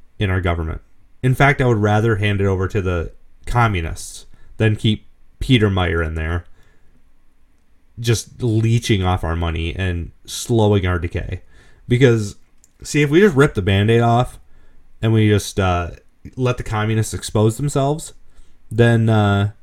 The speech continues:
you know, there's a good chance we could actually win that fight. Um, but if we've got Meyer and Upton defending them and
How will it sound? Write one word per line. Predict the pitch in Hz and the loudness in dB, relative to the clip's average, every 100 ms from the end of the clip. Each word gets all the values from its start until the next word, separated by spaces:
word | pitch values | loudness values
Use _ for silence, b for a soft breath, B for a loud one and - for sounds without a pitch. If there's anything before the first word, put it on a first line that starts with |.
| - - - - _ _ _ _ _ - - | -20 -20 -20 -20 _ _ _ _ _ -20 -2
you | 180 | 4
know, | 170 | 6
there's | 127 123 | 6 4
a | 117 | 2
good | 117 | 2
chance | 107 110 107 - | 2 2 0 -2
we | |
could | 98 92 | 0 2
actually | 90 - 90 80 - | 0 0 -2 -2 -6
win | 101 110 113 101 | 0 2 4 2
that | 90 - | -2 -6
fight. | - 78 - - - - - - - - | -8 -8 -10 -16 -20 -20 -20 -20 -18 -6
Um, | 101 98 95 90 - - | -2 0 0 -2 -8 -2
but | 131 135 | 4 4
if | 127 | 4
we've | 135 127 | 2 4
got | 113 95 - - | 2 0 -8 -4
Meyer | 117 110 107 104 | 2 4 4 4
and | 98 | 2
Upton | 101 - 98 | 0 2 2
defending | 92 - 92 92 95 | 2 0 0 0 0
them | 92 92 | 0 0
and | 87 82 76 | -2 -4 -8